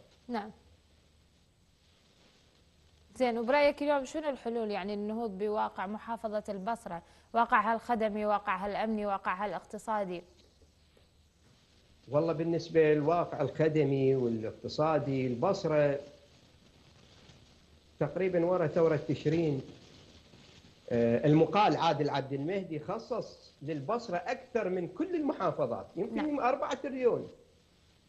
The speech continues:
Speaker 2: خصص للبصرة أكثر من كل المحافظات في سبيل إخماد، آه، الثورة داخل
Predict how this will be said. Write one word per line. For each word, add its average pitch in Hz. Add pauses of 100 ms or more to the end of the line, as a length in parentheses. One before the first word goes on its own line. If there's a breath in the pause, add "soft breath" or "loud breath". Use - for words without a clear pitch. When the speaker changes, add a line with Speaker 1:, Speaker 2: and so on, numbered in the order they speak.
(400)
Speaker 2:
خصص 233
للبصرة 196
أكثر 247
من 196
كل 302
المحافظات 202
في 165
سبيل 226
إخماد، 196 (800)
آه، 147
الثورة 196
داخل 180